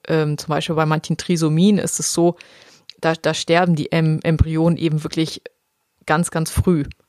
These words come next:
weil das, weil das so starke genetische Veränderungen sind,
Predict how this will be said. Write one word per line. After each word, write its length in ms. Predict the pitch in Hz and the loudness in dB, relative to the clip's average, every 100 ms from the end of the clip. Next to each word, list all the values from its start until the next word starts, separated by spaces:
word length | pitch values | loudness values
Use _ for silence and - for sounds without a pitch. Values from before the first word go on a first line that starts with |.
| - | -4
weil 160 | 165 | -2
das, 360 | 151 - - - | 0 -2 -6 -4
weil 160 | 160 151 | -2 -2
das 120 | - | 0
so 140 | 180 | 0
starke 640 | 175 - 165 160 - 165 | 0 2 2 0 0 0
genetische 520 | 160 165 165 170 160 - | 2 0 0 0 -4 -4
Veränderungen 600 | - 165 165 156 160 160 | -4 0 0 2 2 2
sind, 320 | 165 160 | 4 2